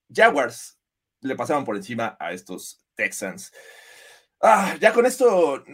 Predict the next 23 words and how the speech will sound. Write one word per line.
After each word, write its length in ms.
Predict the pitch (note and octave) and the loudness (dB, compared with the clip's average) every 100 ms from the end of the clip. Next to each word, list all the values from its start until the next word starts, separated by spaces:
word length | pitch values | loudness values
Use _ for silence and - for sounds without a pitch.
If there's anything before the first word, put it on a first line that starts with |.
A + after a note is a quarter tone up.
| - | -16
no 120 | D#3 | -8
estoy 200 | G#3+ C#4+ | -8 -4
seguro, 360 | C#4 F3+ A3+ C#4 | -2 -2 2 2
pero 200 | G3 B3+ | 0 -6
creo 120 | G3 | -8
que 120 | - | -6
los 160 | B3+ F#3 | -4 -4
Texans 320 | G#3 - G#3 | -6 -6 -4
ya 360 | F#3 G3 F#3+ E3 | -2 2 2 0
están 220 | D#3 E3+ | -2 -4
amarrando 420 | F3 C#3+ D#3+ F3 | -2 -2 -2 -6
prácticamente 600 | D#3 D#3 D#3+ B2 C3+ C#3+ | -8 -12 -10 -10 -10 -8
el 80 | C#3 | -6
ulti-, 240 | D3 D#3 B2+ | -6 -6 -6
el 300 | C3 B2 - | -6 -8 -10
primer 240 | A#2+ C#3+ | -10 -6
lugar 220 | C3+ C3+ | -4 -4
del 180 | A#2+ F#2+ | -4 -8
draft 300 | A2+ A#2 - | -4 -4 -6
dos 180 | A2 G2+ | -12 -10
mil 160 | A2 A2 | -10 -10
veintitrés, 460 | G2+ F#2 G2 F#2 | -10 -12 -12 -10
¿no? 180 | A2 F#3+ | -12 -16